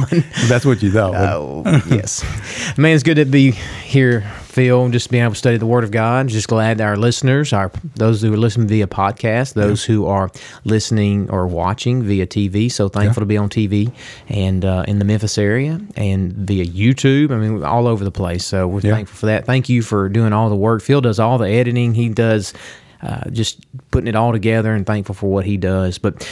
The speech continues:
Speaker 2: you know, thankful that you guys are back with us today for another episode of Life Song Radio. We're in the book of Romans,
Speaker 1: Yeah.
Speaker 2: chapter twelve, and man, <clears throat> this has been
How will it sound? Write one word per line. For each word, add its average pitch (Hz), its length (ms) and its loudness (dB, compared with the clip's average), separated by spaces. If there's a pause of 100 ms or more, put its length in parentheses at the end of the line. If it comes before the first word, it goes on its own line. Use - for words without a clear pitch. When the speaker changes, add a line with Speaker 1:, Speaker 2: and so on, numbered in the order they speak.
(140)
Speaker 2:
you 120 80 0
know, 113 100 4
thankful 127 500 0
that 113 120 0
you 120 120 2
guys 117 280 0
are 104 80 0
back 107 320 0
with 117 180 0
us 110 120 -2
today 110 320 0
for 107 160 -4
another 107 260 2
episode 113 540 2
of 104 80 -2
Life 104 220 0
Song 104 220 0
Radio. 110 400 4
We're 107 240 2
in 127 140 4
the 110 60 0
book 120 280 2
of 98 120 -2
Romans, 135 720 0
Speaker 1:
Yeah. 107 180 -2 (160)
Speaker 2:
chapter 131 380 0
twelve, 131 720 0
and 104 300 0
man, 143 400 2
<clears throat> 160 260 2 (480)
this - 140 0
has 135 100 -4
been 117 160 2